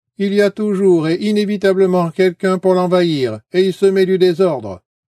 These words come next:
Vous le sauriez si vous aviez récemment eu un groupe d'enfants chez vous.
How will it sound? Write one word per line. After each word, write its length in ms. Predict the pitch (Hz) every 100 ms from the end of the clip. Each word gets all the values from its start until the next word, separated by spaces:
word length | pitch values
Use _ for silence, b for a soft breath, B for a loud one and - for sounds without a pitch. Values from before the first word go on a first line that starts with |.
| _
Vous 100 | 185
le 140 | 196 190
sauriez 560 | 208 196 185 143 127
si 140 | - 190
vous 160 | 190
aviez 240 | 196 185 185
récemment 500 | 185 175 180 170 175
eu 100 | 180
un 140 | 170
groupe 300 | 151 185 180
d'enfants 420 | 170 170 - 175
chez 220 | 170 170 165
vous. 280 | 156 110